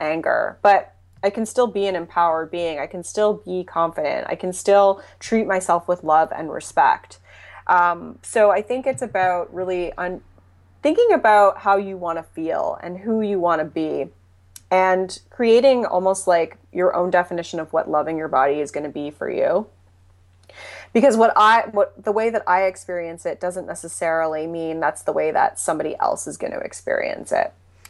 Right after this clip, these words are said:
And so I think it's really important to create, like, what that picture is for you and what that looks like, so you actually know where you're gonna go, and to take away, like, the sensation of feeling beautiful. Um, you know, that's not to say I don't feel beautiful.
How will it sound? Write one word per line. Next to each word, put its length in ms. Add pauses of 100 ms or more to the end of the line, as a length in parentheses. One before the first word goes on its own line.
(140)
And 260
so 440
I 120
think 260
it's 200
really 200
important 640
to 260
create, 540
like, 240
what 260
that 220
picture 340
is 220
for 180
you 280
and 140
what 160
that 200
looks 260
like, 240
so 140
you 120
actually 420
know 220
where 160
you're 180
gonna 200
go, 460 (540)
and 560 (140)
to 640 (160)
take 280
away, 420
like, 220
the 100
sensation 540
of 120
feeling 340
beautiful. 760
Um, 420
you 100
know, 80
that's 160
not 120
to 60
say 180
I 60
don't 200
feel 180
beautiful. 640